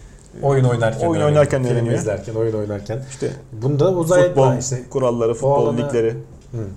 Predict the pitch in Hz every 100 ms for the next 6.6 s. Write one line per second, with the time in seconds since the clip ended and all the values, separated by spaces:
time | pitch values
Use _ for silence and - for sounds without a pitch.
0 | - 117 117 104 98 104 98 - 120 107
1 | - - - - 139 156 165 160 151 151
2 | 156 151 131 120 120 113 104 110 147 170
3 | - 131 135 139 131 131 - - - 131
4 | 120 - 131 151 135 - - - - -
5 | - - 127 131 127 127 127 120 - 147
6 | 131 131 113 131 143